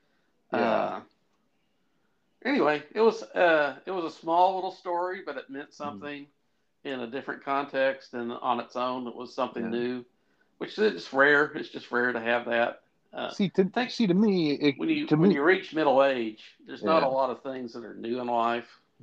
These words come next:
Speaker 1: Sure.
Speaker 2: Uh,
Speaker 1: Except for the new way that your body has rejected living.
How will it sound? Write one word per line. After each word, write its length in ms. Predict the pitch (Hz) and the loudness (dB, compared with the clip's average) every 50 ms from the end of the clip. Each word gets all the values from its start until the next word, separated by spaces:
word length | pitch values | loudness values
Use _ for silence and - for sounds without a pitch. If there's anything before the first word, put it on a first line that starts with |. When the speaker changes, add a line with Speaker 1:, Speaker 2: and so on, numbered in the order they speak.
| 113 _ _ | -20 _ _
Speaker 1:
Sure. 400 | - - - 104 107 107 107 110 _ _ _ _ _ _ _ _ _ _ _ - | -16 -10 -8 -6 -4 -4 -6 -8 _ _ _ _ _ _ _ _ _ _ _ -10
Speaker 2:
Uh, 360 | 127 117 110 107 110 - - - - - _ _ _ _ _ - | -8 -8 -8 -8 -8 -10 -14 -16 -20 -20 _ _ _ _ _ -2
Speaker 1:
Except 320 | 120 113 - - 131 113 - | -2 4 8 10 8 10 10
for 140 | 110 110 107 | 6 4 6
the 120 | 98 107 | 6 6
new 220 | 107 117 117 113 | 6 8 8 8
way 240 | 107 104 110 107 104 | 10 10 12 12 12
that 120 | 98 98 95 | 10 8 6
your 140 | 95 98 | 4 2
body 400 | 87 95 101 98 95 95 92 92 | 4 6 8 8 8 8 6 4
has 160 | 101 101 90 92 | 2 0 0 0
rejected 560 | 95 92 - 90 101 98 - - 104 - 131 | -4 -2 2 4 4 4 4 2 -2 0 4
living. 400 | 185 202 196 165 - - 151 | 6 6 6 6 2 -8 -12